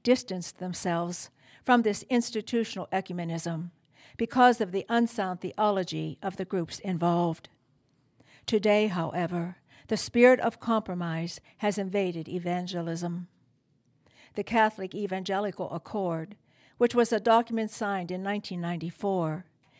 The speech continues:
is an example of such compromise. In this concession, evangelicals relinquished essential doctrines such as justification by faith alone and the sufficiency of Scripture,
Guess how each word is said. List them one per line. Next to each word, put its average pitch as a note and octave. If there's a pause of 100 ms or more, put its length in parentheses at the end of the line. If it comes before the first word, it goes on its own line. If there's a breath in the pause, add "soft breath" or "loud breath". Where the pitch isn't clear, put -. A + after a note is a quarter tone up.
(180 soft breath)
is A#3
an A3
example G#3
of F3
such -
compromise. F3 (1080 soft breath)
In A#3
this G#3+
concession, F3 (380 soft breath)
evangelicals A3
relinquished F#3+
essential A#3
doctrines F#3 (320 loud breath)
such A3+
as F3 (200)
justification G#3+
by E3
faith F3+
alone F#3 (480 loud breath)
and A#3
the G3+
sufficiency G3
of E3
Scripture, E3